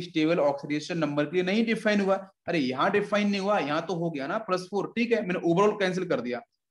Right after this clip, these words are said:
यहाँ तो four define हुआ stable, but ये तो अनस्टेबल हो गया ना। तो इसलिए आपका यहाँ पे क्या होगा, जो पहला वाला case था,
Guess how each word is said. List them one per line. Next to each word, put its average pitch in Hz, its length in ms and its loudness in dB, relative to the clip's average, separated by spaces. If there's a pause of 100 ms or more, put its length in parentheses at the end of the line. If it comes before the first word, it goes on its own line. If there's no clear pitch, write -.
(120)
यहाँ 147 180 4
तो 208 120 4
four 180 260 2
define 151 360 0
हुआ 139 200 0
stable, 139 420 -4
but 160 180 2
ये 139 140 2
तो 202 140 -2
अनस्टेबल 190 420 0
हो 190 100 2
गया 190 140 -2
ना। 190 80 -4 (600)
तो 147 60 4
इसलिए 202 240 4
आपका 180 240 6
यहाँ 180 160 4
पे 175 140 2
क्या 185 160 2
होगा, 147 240 4
जो 147 120 0
पहला 151 300 2
वाला 175 240 2
case 170 260 -6
था, 170 200 -12